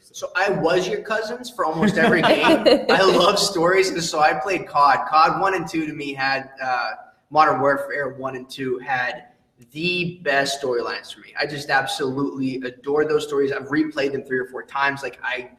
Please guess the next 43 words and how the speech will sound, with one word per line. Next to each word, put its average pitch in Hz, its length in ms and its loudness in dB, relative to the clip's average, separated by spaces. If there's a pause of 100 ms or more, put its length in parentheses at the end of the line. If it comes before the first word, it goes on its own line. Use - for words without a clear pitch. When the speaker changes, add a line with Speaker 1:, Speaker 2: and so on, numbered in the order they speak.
Speaker 2:
I 139 60 -4
love 131 280 -4
it. - 100 -12 (520)
Now, 131 640 0 (180)
I 143 160 -2
am 139 300 -4 (100)
awful 147 460 4
at 117 80 -6
multiplayer. - 640 -12 (520)
I 135 80 -4
mean, 156 260 2
absolutely 147 840 2
Speaker 1:
Oh. 123 60 0
Speaker 2:
awful. 135 400 2
Speaker 1:
<laughs> 156 120 4
Speaker 2:
My 196 80 4
entire 202 400 2
team, 165 300 -2
the 151 100 0
only 180 160 0
reason 165 340 0
that 147 120 -2
they 135 140 -4 (140)
create 139 200 -8
videos 170 340 -2
about 202 340 2
me 190 80 -2
is 147 80 -4
because 143 320 -6
they're 147 100 0
all 151 220 0
failed 151 260 0
videos 160 300 0
with 135 100 -8
Benny 139 200 -4
Hill 135 180 -4
music. - 400 -14
Speaker 3:
<laughs> - 60 -4
Speaker 2:
That's - 840 2
literally 185 360 4
all 156 200 6
they 151 160 4
do. 160 280 -2